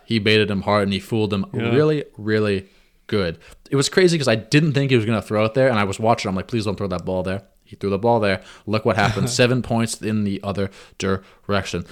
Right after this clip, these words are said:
Speaker 1: Then you
Speaker 2: Mm-hmm.
Speaker 1: got the botch snap, which is just, man.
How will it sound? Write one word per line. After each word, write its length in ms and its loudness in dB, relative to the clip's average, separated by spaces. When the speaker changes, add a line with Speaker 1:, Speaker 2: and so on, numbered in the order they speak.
Speaker 1:
Then 120 8
you 60 6
Speaker 2:
Mm-hmm. 60 6
Speaker 1:
got 80 0
the 80 2
botch 400 -2
snap, 500 0
which 240 -2
is 140 -2
just, 340 -2
man. 360 6